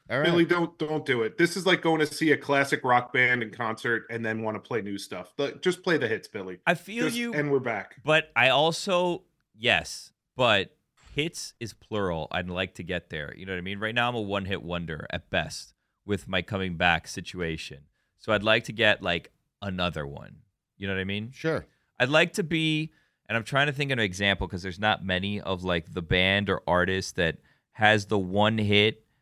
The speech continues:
Speaker 3: and then time goes by and then there's, like, one more hit. You're like, "Wow, this person is
Speaker 2: Mm.
Speaker 3: talented, not just a total fraud." You know what I
Speaker 1: Mm-hmm.
Speaker 3: mean?
Speaker 2: The
Speaker 1: Yes.
Speaker 2: Top Gun movie franchise.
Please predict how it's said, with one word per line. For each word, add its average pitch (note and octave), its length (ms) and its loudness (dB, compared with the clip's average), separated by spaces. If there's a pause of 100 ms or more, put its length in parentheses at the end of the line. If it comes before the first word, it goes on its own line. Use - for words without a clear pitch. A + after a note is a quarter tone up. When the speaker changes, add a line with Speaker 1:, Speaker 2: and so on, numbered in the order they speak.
(320)
Speaker 3:
and G2+ 180 4
then G2 280 4
time G2+ 400 2
goes G2 280 0
by F2+ 720 4
and F2+ 200 -2
then F#2 160 0
there's, F2+ 220 -2
like, E2 280 -2 (360)
one F#2+ 400 -4
more E2+ 400 -2
hit. F#2+ 160 -2
You're F#2+ 120 -4
like, D#2+ 180 -4
"Wow, D#2+ 600 -2 (520)
this G#2+ 140 -10
person A2 600 -2 (100)
is G2 300 0
Speaker 2:
Mm. - 40 -20
Speaker 3:
talented, D#2 560 -4
not E2 260 -4
just - 240 -10
a D#2 60 -10
total F2 380 -6
fraud." D#2+ 560 -2 (140)
You G2 120 -6
know F#2 60 2
what F2 80 0
I - 20 0
Speaker 1:
Mm-hmm. F#2 80 0
Speaker 3:
mean? G2+ 240 -2
Speaker 2:
The C#3+ 120 2
Speaker 1:
Yes. G2+ 100 -2
Speaker 2:
Top D#3+ 240 6
Gun E3 240 6
movie D3 320 4
franchise. A2 680 -6